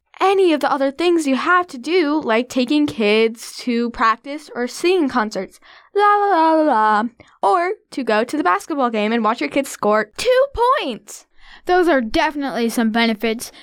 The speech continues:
Speaker 2: Now, if these are smaller jobs or projects, it sounds like you have a lot more independence and can do a full-time job. Someone is not looking over your shoulder all day, and you can choose the jobs that you want.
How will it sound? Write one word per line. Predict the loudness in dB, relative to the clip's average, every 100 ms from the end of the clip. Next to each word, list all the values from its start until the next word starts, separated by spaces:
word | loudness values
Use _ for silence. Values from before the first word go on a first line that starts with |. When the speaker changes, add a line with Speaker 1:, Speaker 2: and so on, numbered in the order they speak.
| -8
Speaker 2:
Now, | 0 0 0 -8
if | -4
these | 0 2
are | 0
smaller | -4 -6 0 2 2 0
jobs | 0 0 -2 -2
or | -2
projects, | -2 0 0 0 0 -6 -6 -12 -20 -20 -12
it | -4
sounds | 0 0 2
like | 2
you | 2
have | 2 2
a | 2
lot | 2 4 2 2
more | 0 2
independence | 2 0 0 -2 -2 -4
and | -2 2
can | 2
do | 2 0
a | -2
full-time | 0 0 0 0 0 0
job. | 0 -2 -2 -6 _ _ -20 -12
Someone | -4 0 2
is | 2 2
not | 2 2
looking | 0 0 2
over | 0 0
your | -2
shoulder | 0 2 4 2
all | 2
day, | 0 0 0 -2
and | 0 2
you | 2
can | 0 0
choose | 0 0
the | -2
jobs | -2 -2 -2 -2
that | -2
you | -2 0
want. | 0 -2 -6